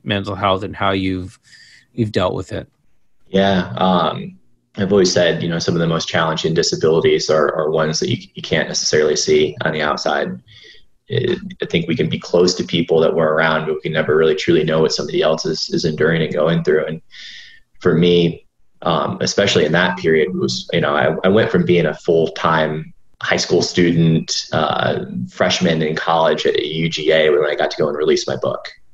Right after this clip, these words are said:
Speaker 2: And so I went from, you know, literally just high school wrestler, early college wrestler, athlete, hanging out with friends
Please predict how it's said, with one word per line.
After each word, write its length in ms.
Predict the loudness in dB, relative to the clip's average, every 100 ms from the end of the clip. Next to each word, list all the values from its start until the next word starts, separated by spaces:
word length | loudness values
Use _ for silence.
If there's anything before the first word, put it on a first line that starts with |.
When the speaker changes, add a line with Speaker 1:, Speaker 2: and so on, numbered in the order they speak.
| -4
Speaker 2:
And 340 | -2 -4 -8 -14 -20 -20 -20 -20 -20 _
so 260 | -4 2 2
I 120 | 2
went 320 | 2 0 0
from, 360 | -2 -2 -4 -8 -18 -14 -6
you 80 |
know, 220 | -4 -2 -2
literally 600 | 2 4 4 4 2 -4 _ _ _
just 300 | -2 -2 -4 -18 _ _ _ -4
high 100 | -4
school 220 | 0 2
wrestler, 560 | 2 2 2 4 2
early 260 | 2 2 2
college 440 | 0 2 2 2
wrestler, 720 | 2 2 2 2 4 2 -2 _ -20 -20 _ _ _ -2
athlete, 800 | -2 0 2 2 0 -2 -8 -12 _ -14
hanging 200 | -4 0
out 180 | 0 -2
with 120 | -4
friends 920 | -2 0 2 0 0 -6 -8 -10 -16